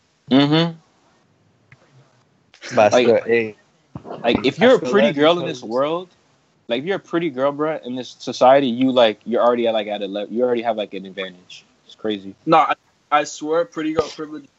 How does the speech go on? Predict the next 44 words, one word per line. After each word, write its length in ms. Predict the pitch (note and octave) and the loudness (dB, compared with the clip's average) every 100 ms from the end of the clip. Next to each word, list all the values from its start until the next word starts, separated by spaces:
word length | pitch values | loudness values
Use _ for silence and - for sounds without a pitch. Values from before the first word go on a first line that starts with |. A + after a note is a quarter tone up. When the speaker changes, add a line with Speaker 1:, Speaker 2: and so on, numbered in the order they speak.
| - | -16
Speaker 3:
so 120 | B2+ | -14
real. 320 | A#2+ A#2 A#2+ _ _ _ - | -14 -16 -16 _ _ _ 0
Speaker 1:
It's 220 | E3+ F3+ D3+ | 0 2 0
real 360 | C#3+ G#3 G3+ | 4 4 4
as 180 | F3+ D#3+ | -4 -12
fuck, 360 | - - F#3 - E3 | -18 -18 -18 -16 -10
bruh. 300 | E3 C3+ G#2 _ _ - | -8 -8 -14 _ _ -4
It's 220 | F3 - | -4 -6
real. 680 | A2+ C#3 F3 E3+ D3 A2 - _ _ - | -2 0 2 2 0 -2 -12 _ _ 0
Like, 220 | B2+ B2+ - _ _ _ _ _ - | 2 2 -2 _ _ _ _ _ -8
pretty 200 | - A3 | 0 2
girls 240 | G3+ G#3+ - | 4 2 0
finesse 380 | F3+ F#3 F3 | -8 -8 -8
all 240 | - D3+ F3+ | -2 0 2
throughout 320 | E3 E3 C#3 | 2 2 4
life. 400 | D#3 C3+ - - | 2 0 -6 -10
Like, 240 | A#2+ A2 _ _ _ _ _ _ - | -10 -10 _ _ _ _ _ _ -10
Speaker 3:
Like, 220 | D3+ D#3 | -6 -2
nah, 160 | D3+ D3+ | -2 -2
Speaker 1:
school, 140 | A#2 | -4
Speaker 3:
these 120 | E3 | -6
Speaker 1:
jobs. 380 | B2 C#3+ B2+ G2+ | 0 2 2 0
Speaker 3:
bitches 80 | F2+ | -8
getting 180 | - - - | -12 -10 0
Speaker 2:
All 140 | C#3 | 4
right, 180 | C#3 C3+ | 4 0
nah, 220 | C#3 C3 A#2 | -2 -4 -6
Speaker 3:
they 20 | |
Speaker 2:
they, 220 | C3+ C#3+ | -10 -12
they 200 | A#2+ C#3 | -10 -6
Speaker 3:
rich. 160 | E3+ E3+ | -2 -2
Speaker 2:
finesse, 340 | C#3 D3+ E3 | -6 -12 -12
but 260 | C3+ B2 A2+ | -10 -8 -6
that's 220 | A2+ A#2+ | -8 -10
'cause, 320 | - C3 G#2+ G2+ _ A2 | -10 -12 -12 -20 _ -12
like, 200 | G2+ F#2+ - | -12 -12 -12
dudes 260 | A2 G#2+ A2+ | -10 -8 -8
want 180 | G2+ - | -8 -8
sex 260 | G#2+ G2+ | -10 -6
out 140 | G2+ G2 | -6 -8
of 60 | G2+ | -10
them. 100 | G#2 | -10
Like, 160 | G#2+ | -8
in 120 | A2+ | -8